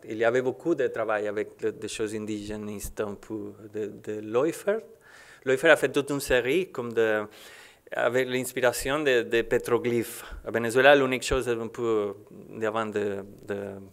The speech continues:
Colón, ce sont des dessins sur la pierre, qui sont très simples. Et, euh, et Valesca aussi, elle a, elle a travaillé un peu avec ça, mais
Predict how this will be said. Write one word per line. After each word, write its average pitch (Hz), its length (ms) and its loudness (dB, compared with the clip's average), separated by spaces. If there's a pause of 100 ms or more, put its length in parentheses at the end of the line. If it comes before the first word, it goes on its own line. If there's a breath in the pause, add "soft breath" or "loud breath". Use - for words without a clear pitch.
(280)
Colón, 120 460 2
ce 107 240 -4
sont 104 160 -8
des 104 240 -4
dessins 113 640 -2
sur 123 140 -2
la 110 120 2
pierre, 113 420 0 (720 loud breath)
qui - 100 -20
sont 110 120 -6
très 127 220 0
simples. 123 420 0 (680 loud breath)
Et, 110 180 0
euh, 104 520 -6 (340)
et 113 80 0
Valesca 110 440 2
aussi, 107 240 -4
elle 110 160 -4
a, 101 180 -10
elle 101 80 -14
a 101 40 -10
travaillé 104 320 -8
un 101 60 -12
peu 107 160 -12
avec 107 200 -12
ça, 139 160 -8
mais 101 220 -10